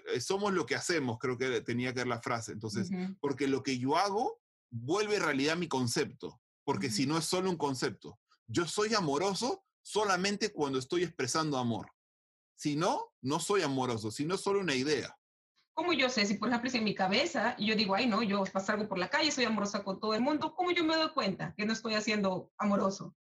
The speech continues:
Speaker 1: Porque seguramente, por ejemplo, en este caso puntual,
Speaker 2: Ujú.
Speaker 1: seguramente hay gente relevante que para ti es importante que sientan tu amor, ¿o no?
Speaker 2: Sí.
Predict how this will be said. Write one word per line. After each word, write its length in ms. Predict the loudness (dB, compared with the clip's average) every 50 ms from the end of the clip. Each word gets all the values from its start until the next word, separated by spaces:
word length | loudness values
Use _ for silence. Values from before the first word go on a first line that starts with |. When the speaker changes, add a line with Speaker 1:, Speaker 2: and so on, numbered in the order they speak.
| _ _ _
Speaker 1:
Porque 240 | -4 -4 -4 -4 -4
seguramente, 1040 | -2 0 0 2 2 2 2 0 0 0 0 0 0 -2 -2 0 0 -2 -2 -2 -8 _ _ _ _ _ _ _ _ _ _
por 120 | -4 -2 -2
ejemplo, 340 | 0 0 -2 -2 -2 -2
en 60 | -2 -2
este 240 | -2 -4 -6 -4
caso 320 | -2 -2 0 0 0 -2 -2
puntual, 520 | -2 -2 -2 -2 -2 -2 -2 -4 -4 -8 _ _ _ _ _ _ _
Speaker 2:
Ujú. 360 | -2 0 0 2 2 2 2 2
Speaker 1:
seguramente 380 | 2 2 2 0 0 0 0
hay 80 | 0 0
gente 340 | 2 0 0 2 2 0 0
relevante 720 | 2 2 2 2 2 2 2 2 2 0 0 -2 -4 -2
que 100 | -2 -2
para 340 | 0 0 0 2 0 0 0
ti 100 | 0 0
es 120 | 0 0 0
importante 580 | -2 -2 0 -2 0 0 0 0 0 -2 -2
que 120 | -2 -2 -2
sientan 460 | -2 -2 -2 -2 0 0 0 0 2
tu 80 | 0
amor, 280 | 0 2 0 -2 -4 -8 -14 _ _ _ _ _ _
¿o 100 | -4 -2
no? 260 | -2 -2 -2 -4 -8 _ _ _ _ _ _ _ _ _ _ _ _
Speaker 2:
Sí. 480 | _ -4 -2 0 2 2 0 0 -2 -8